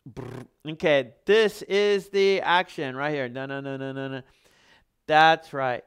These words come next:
Hanging a picture frame. Hanging a picture frame. Decorating, hang, yep, okay, that's good. Hanging a picture frame. That's right. Good, good, good, good. So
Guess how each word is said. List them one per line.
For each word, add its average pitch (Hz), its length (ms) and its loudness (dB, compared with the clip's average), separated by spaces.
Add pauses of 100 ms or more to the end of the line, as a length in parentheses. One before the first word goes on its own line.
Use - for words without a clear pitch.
(240)
Hanging 190 680 -8
a 147 100 -6
picture 156 540 -14
frame. 95 380 -20 (420)
Hanging 151 580 -12
a 120 120 -12
picture 117 440 -16
frame. - 360 -20 (300)
Decorating, 180 720 -2
hang, 160 300 -10
yep, 180 380 -2
okay, 160 220 -6
that's 160 200 -4
good. 202 200 -8 (340)
Hanging 156 580 -8
a 135 140 -12
picture 135 500 -16
frame. 92 340 -20
That's 127 360 -10
right. 104 220 -10 (180)
Good, 120 240 -14
good, 101 240 -16
good, - 220 -20
good. - 160 -16 (340)
So - 280 0